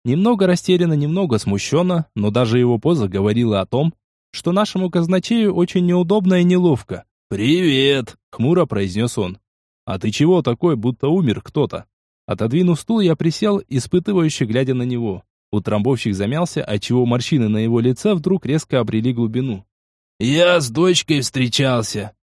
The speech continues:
выдохнул он, как перед прыжком в воду. «Знаю». Закинул я ногу за ногу. «Мне Костец сказал. Ты хотел об этом поговорить?»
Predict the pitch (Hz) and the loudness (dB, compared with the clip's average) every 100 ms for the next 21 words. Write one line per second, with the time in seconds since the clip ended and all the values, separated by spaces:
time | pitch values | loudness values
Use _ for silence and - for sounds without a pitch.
0 | _ _ 110 151 139 120 131 156 190 - | _ _ 0 2 2 -2 -2 -2 -2 -2
1 | 110 - 117 110 117 110 - 156 139 139 | -4 -2 -2 0 -2 -4 -2 -2 0 -2
2 | 107 92 - _ 98 92 98 113 127 135 | -2 -6 -14 _ -12 -6 -2 0 0 0
3 | 131 _ _ _ 101 113 107 208 165 113 | -4 _ _ _ -2 -2 0 -2 0 0
4 | 107 135 127 104 110 95 90 95 - _ | 0 0 0 0 0 -2 -6 -14 -20 _
5 | _ - 101 123 135 151 - 135 117 - | _ -2 0 2 2 0 0 -2 -2 -4
6 | 107 101 92 - _ _ - 101 117 110 | -4 -4 -6 -12 _ _ -6 -2 0 2
7 | 135 123 127 127 113 117 110 120 131 170 | 2 2 0 0 -2 -2 0 0 0 -2
8 | - | -8